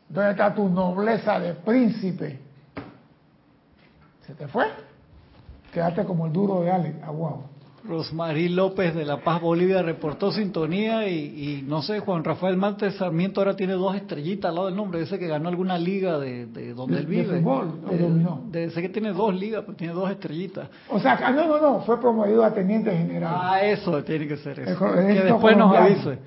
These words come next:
Speaker 2: Carlos Quinto dice, que sea Carlos, eh, "Tal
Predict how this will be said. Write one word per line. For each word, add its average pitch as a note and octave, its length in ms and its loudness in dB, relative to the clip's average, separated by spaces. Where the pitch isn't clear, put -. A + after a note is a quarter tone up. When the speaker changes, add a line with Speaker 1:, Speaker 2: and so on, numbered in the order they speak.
Speaker 2:
Carlos E3+ 400 2
Quinto G3+ 460 0
dice, F3+ 840 -2
que F3+ 120 -14
sea D3+ 180 -10
Carlos, D#3+ 580 -8
eh, D#3 300 -8
"Tal G#3+ 360 2